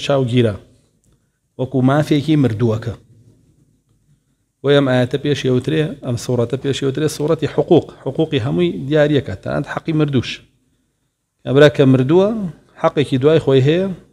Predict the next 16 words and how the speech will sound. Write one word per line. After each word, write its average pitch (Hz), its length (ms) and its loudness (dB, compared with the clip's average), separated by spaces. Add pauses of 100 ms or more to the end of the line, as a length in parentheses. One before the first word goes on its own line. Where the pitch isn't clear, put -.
کە 127 180 -8
بە 147 140 -2
پێی 160 160 -2
بدرێت، 175 320 -2
جێبەجێکردنی 131 680 0
وەسیەتەکەیەتی. 180 720 -4 (1160)
بەڵام 160 300 8
وەکو 139 220 0
باسمان 135 400 0
کرد، 175 220 -2
بێ 165 140 0
وەسیەتەکە 131 520 -2 (840)
زەرەر 127 380 4
پێگەیاندنی 120 640 4
تیانە 107 380 -4
بێ. - 100 -10